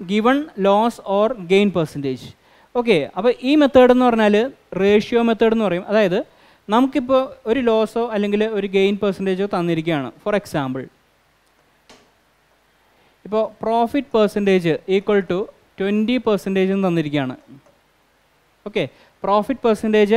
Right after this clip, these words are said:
equal to twenty percentage തന്നിരിക്കുകയാണ്. ഈ ട്വൻറ്റി പെർസെൻറ്റേജ് എത്ര fraction ആണെന്ന് വിചാരിക്കുക, എത്ര fraction ആണെന്ന് കാണാൻ. Okay, profit percentage equal to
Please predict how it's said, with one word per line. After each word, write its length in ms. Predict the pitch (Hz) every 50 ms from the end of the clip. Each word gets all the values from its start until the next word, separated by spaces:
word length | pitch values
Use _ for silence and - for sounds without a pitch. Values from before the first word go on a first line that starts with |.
| 262 - 226 202
equal 240 | 202 196 214 208 208 185
to 60 | 220 254 381 185 -
twenty 260 | 208 196 196 190 220 226 196
percentage 400 | 208 202 190 - 190 196 196 196 196
തന്നിരിക്കുകയാണ്. 480 | 185 170 165 156 147 156 151 147 165 214 269 - _ - - - - - - 277
ഈ 20 | 320 - 285
ട്വൻറ്റി 280 | 254 233 233 226 254 233
പെർസെൻറ്റേജ് 520 | 240 233 208 - 226 214 214 208 190 208 208 214 - 202
എത്ര 260 | 202 202 - 240 247 240 -
fraction 380 | - 208 190 190 190 - - 208 196
ആണെന്ന് 200 | 185 185 190 185 180 - _ _ _ _ _ _ - 170
വിചാരിക്കുക, 380 | 165 175 165 156 151 151 160 151 160
എത്ര 140 | 160 226 214 202
fraction 280 | 214 196 190 185 - 220 208
ആണെന്ന് 180 | 196 196 226 - -
കാണാൻ. 280 | 190 170 147 135 101 - - _ _ _ _ _ _ _ _ _ _ _ _ 254
Okay, 140 | 240 226 175 156 -
profit 320 | 202 202 208 202 - - - -
percentage 460 | 233 214 202 - 208 202 202 202 190 190 151
equal 220 | - - 131 131 131 -
to 80 | 208